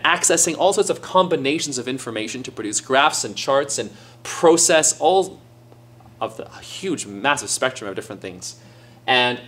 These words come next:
Python and Java can both interface with these databases to be able to manage some of the logic,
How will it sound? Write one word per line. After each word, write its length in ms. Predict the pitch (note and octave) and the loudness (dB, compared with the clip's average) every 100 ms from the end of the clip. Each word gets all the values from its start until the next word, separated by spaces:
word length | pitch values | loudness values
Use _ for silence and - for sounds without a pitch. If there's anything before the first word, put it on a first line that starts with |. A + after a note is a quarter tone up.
| - - - - | -20 -20 -12 -6
Python 240 | A2 B2+ | -2 -2
and 100 | B2+ | 0
Java 280 | A#2+ G#2 B2+ | 0 2 0
can 180 | B2+ A#2 | -4 -4
both 220 | A#2+ - | -4 -2
interface 600 | G3 F#3+ - G#2+ A#2 - | 0 0 2 -2 -2 -6
with 300 | A2 - - | -8 -8 -10
these 180 | A#2+ A2+ | -8 0
databases 840 | B2+ D3 C3 G2+ F#2+ A2+ - - | 2 2 2 -2 -2 -4 -6 -6
to 100 | - | -6
be 260 | C3+ A#2+ A2+ | -2 -2 0
able 180 | A#2+ B2 | -2 -2
to 320 | - A#2 A2 - - - | -2 -4 -4 -10 -20 -16
manage 480 | B2+ C#3+ D3+ E3 F3 | -6 0 2 2 0
some 240 | - E3+ | -2 -2
of 60 | D3 | 0
the 80 | A#2+ | 0
logic, 680 | G#2 G#2+ C#3+ E3 A#3+ B3 | 2 4 4 2 -2 -2